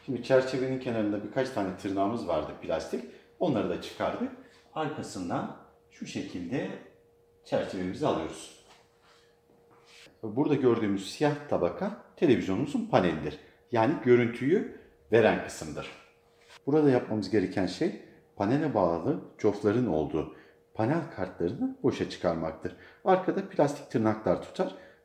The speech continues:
Plastik tırnaklardan kurtardıktan sonra iki parçadır sağ ve sol olacak şekilde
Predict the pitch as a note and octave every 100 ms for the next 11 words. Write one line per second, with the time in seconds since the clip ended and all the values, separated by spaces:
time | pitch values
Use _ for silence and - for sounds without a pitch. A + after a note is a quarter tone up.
0 | - D#3+ D3 - A#2 A2 G#2+ G2+ F2+ F2+
1 | F2+ G#2+ - A#2 A2 - D3 D3 - D#2+
2 | D#2+ A2 C#3+ - E2+ - D2 D#2+ - E2+
3 | D2+ D2+ - D#2+ D#2 D#2 D#2 - D2+ E2+
4 | D#3 -